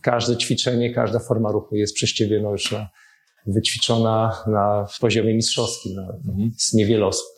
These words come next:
Speaker 2: Dobrze, zanim dojdziemy do tego wygrywania, bo o twoim też, e, wygrywaniu, nie wiem, jak to, jak to wygląda,
Speaker 1: O,
Speaker 2: porozmawiamy.
Speaker 1: nie przesadzajmy.
Speaker 2: Bo,
Speaker 1: Wygrywaniu
Speaker 2: bo ze mną
Speaker 1: to jeszcze
Speaker 2: byś
Speaker 1: nie.
Speaker 2: na pewno wygra-, wygrał.
Speaker 1: Nie,
Speaker 2: E,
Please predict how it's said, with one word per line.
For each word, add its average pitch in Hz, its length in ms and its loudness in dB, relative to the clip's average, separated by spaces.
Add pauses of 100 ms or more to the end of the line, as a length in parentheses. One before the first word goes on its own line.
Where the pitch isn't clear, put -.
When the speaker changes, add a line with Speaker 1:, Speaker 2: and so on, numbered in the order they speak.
(340)
Speaker 2:
Dobrze, 104 220 4
zanim 135 300 2
dojdziemy 113 400 2
do 107 100 2
tego 104 220 2
wygrywania, 107 800 0 (200)
bo 92 460 -2
o 92 140 -2
twoim 107 480 2
też, - 420 -2
e, 90 260 -2 (100)
wygrywaniu, 101 720 4
nie 95 140 2
wiem, 95 160 2
jak 95 160 -4
to, 95 180 0
jak 95 160 0
to 92 140 0
wygląda, 98 640 2 (140)
Speaker 1:
O, 123 60 4
Speaker 2:
porozmawiamy. 113 420 2
Speaker 1:
nie - 80 2
przesadzajmy. 165 300 2 (160)
Speaker 2:
Bo, 156 800 -2
Speaker 1:
Wygrywaniu 139 440 2
Speaker 2:
bo 147 60 0
ze 151 120 2
mną 175 160 0
Speaker 1:
to 165 60 0
jeszcze - 0 -
Speaker 2:
byś 170 120 0
Speaker 1:
nie. 165 80 0
Speaker 2:
na 160 60 -4
pewno 143 240 0
wygra-, 131 480 0 (100)
wygrał. 113 400 0 (380)
Speaker 1:
Nie, 113 80 2
Speaker 2:
E, 113 240 0